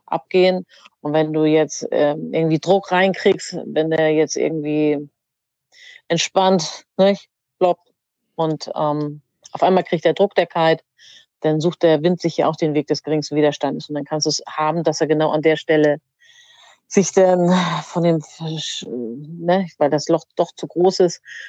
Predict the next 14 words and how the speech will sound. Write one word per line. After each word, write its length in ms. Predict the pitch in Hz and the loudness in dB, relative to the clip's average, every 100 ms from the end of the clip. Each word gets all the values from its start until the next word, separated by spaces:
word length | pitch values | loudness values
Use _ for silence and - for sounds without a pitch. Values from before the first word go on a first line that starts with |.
| - | -8
sich 180 | - 185 | 0 2
dann 160 | 185 160 | 2 0
von 180 | 185 175 | 0 2
dem, 280 | 170 160 - | 2 0 -2
ähm, 540 | - 151 160 151 151 | -2 0 -2 -4 -8
Tape 280 | - 175 160 - | 0 2 2 0
löst, 540 | 185 185 208 214 - - _ | 2 6 4 2 -6 -20 _
was 300 | 160 - 165 | -10 -4 -4
du 80 | 156 | 0
darauf 340 | 156 151 175 | 0 0 0
geklebt 420 | 180 165 180 170 185 | -2 0 2 2 2
hattest 320 | 165 170 - | 2 2 0
und 180 | 156 156 | 0 2
dann 280 | 147 143 | 2 0